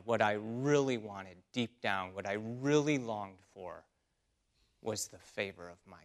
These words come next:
God, the blessing of my God. For my God to say to me, "You are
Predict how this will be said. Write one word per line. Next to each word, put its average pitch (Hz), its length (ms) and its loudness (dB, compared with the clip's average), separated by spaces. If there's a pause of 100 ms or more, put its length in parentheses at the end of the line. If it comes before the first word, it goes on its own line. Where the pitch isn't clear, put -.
God, - 380 -20 (1200)
the 120 100 -2
blessing 110 600 -2
of 92 160 -16
my 85 180 -16 (100)
God. - 120 -20 (800)
For 120 180 2
my 127 420 8
God 117 540 6 (300)
to 123 120 -6
say 98 300 0
to - 180 -18
me, 87 320 -18 (1080)
"You 110 240 -4
are 85 140 -6